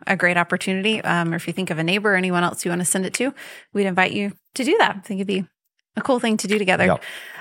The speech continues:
Speaker 1: Um, I'm so grateful from the service this morning. You mentioned it. We've heard the Christmas story over and over and over again. We've heard the Easter story. You know, you, you hear
Speaker 2: Right.
Speaker 1: these over and over again. And so you're like, "Oh yeah, born of a virgin," and you know
Speaker 2: Right.
Speaker 1: the details. But I'm so grateful how Scripture is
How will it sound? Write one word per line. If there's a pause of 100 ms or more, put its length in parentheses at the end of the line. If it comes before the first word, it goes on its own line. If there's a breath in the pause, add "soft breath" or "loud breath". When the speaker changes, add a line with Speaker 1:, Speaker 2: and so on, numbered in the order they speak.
Speaker 1:
Um, (280 loud breath)
I'm
so
grateful
from
the
service
this
morning. (220)
You
mentioned
it.
We've
heard
the
Christmas
story (400 loud breath)
over
and
over
and
over
again. (140)
We've
heard
the
Easter
story.
You
know,
you,
you
hear
Speaker 2:
Right.
Speaker 1:
these
over
and
over
again.
And
so
you're
like,
"Oh
yeah,
born
of
a
virgin,"
and
you
know
Speaker 2:
Right.
Speaker 1:
the
details. (640 loud breath)
But
I'm
so
grateful
how
Scripture
is